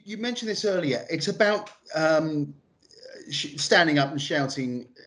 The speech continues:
out and saying, telling everybody that hospitality is a great career to have. But how do we put this out there to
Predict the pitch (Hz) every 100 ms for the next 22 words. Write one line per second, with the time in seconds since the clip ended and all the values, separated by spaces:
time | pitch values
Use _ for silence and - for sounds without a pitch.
0 | - 139 131 120 131 123 170 143 131 160
1 | 151 147 160 156 143 127 107 113 120 127
2 | - - - _ - 160 139 151 139 139
3 | 151 143 143 - - _ _ _ _ _
4 | _ 190 151 147 147 135 135 147 139 147
5 | 95 92 139 135 165 120 - 147 - 208
6 | 226 208 185 175 147 - _ - 147 _
7 | _ _ _ - - - _ _ - 185
8 | 165 175 180 - 131 123 - 139 -